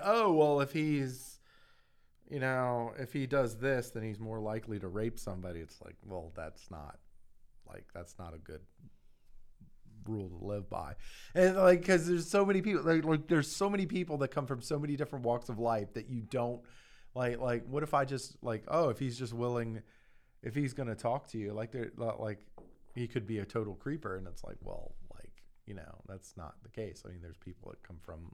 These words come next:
like, religious settings. There's people that come from, you know, um,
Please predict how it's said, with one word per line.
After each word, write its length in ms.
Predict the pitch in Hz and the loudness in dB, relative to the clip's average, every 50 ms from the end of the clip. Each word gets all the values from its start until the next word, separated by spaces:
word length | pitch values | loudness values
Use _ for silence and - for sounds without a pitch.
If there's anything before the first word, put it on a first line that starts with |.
| - - | -16 -18
like, 120 | 85 85 - - - - - - - - - | -18 -18 -20 -20 -20 -20 -20 -20 -16 -10 -8
religious 440 | 110 104 98 95 92 87 92 85 - | -8 -6 -6 -8 -8 -10 -12 -12 -12
settings. 460 | - - - - - - 87 90 90 - - - - - | -12 -12 -12 -10 -10 -12 -12 -14 -14 -16 -20 -20 -16 -12
There's 100 | - 101 | -12 -8
people 240 | - 110 104 92 101 | -6 -6 -6 -6 -8
that 60 | 90 - | -10 -8
come 120 | 104 92 87 | -10 -10 -8
from, 260 | - 95 87 85 85 - - - - - | -8 -10 -10 -10 -10 -14 -18 -18 -12 -10
you 80 | 107 101 | -8 -8
know, 160 | 92 82 76 71 - - - - - - - - - - - | -8 -8 -10 -12 -14 -18 -20 -20 -20 -20 -20 -20 -20 -18 -14
um, 580 | 104 95 92 90 87 90 98 101 101 101 95 | -12 -12 -12 -12 -14 -16 -18 -18 -18 -18 -20